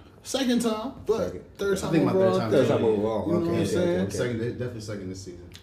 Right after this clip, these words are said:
Speaker 2: But it's a good reason, you know what I'm saying?
Speaker 1: For sure, for
Speaker 3: Facts.
Speaker 1: sure.
Speaker 3: I didn't just pop out the blue this time.
Speaker 2: Mm.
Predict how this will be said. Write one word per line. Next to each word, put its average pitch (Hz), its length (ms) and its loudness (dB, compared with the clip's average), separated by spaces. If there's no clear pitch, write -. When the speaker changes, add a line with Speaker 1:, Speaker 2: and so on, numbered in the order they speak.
Speaker 2:
But 120 100 0
it's 120 100 -6
a 120 40 -8
good 139 220 2
reason, 101 440 -2
you 101 80 -10
know 98 80 -6
what 92 60 -8
I'm 92 60 -12
saying? 98 260 -8
Speaker 1:
For 107 60 -10
sure, 110 280 -10
for 98 80 -12
Speaker 3:
Facts. - 180 -10
Speaker 1:
sure. - 100 -10
Speaker 3:
I 123 40 -4
didn't 127 160 -2
just 120 160 -6
pop 110 160 -4
out 101 160 -8
the 95 60 -14
blue 98 160 -8
this 92 120 -12
time. 80 200 -14
Speaker 2:
Mm. 92 420 -6